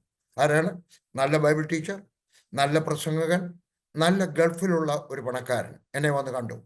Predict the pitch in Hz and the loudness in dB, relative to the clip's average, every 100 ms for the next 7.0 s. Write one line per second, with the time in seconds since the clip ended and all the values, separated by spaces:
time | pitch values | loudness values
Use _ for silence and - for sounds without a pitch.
0 | _ - - - 170 190 196 185 - _ | _ -20 -16 -2 2 2 2 -6 -10 _
1 | 135 156 151 147 147 123 107 131 - - | 0 2 4 2 0 -4 -6 -8 -10 -20
2 | - 165 202 190 180 175 170 170 156 151 | -6 0 2 4 2 2 0 -2 -4 -4
3 | 151 147 160 156 156 147 147 151 156 151 | -4 2 2 2 0 -2 -2 0 0 0
4 | 147 135 156 147 160 131 139 135 117 123 | -2 -4 -6 -2 -2 0 -2 -4 -4 -6
5 | 123 117 92 - - 156 165 139 143 147 | -4 -6 -8 -12 -12 -2 -2 -2 -8 -10
6 | - 156 156 156 139 135 139 131 - - | -10 -8 -6 -6 -6 -4 -4 -4 -14 -20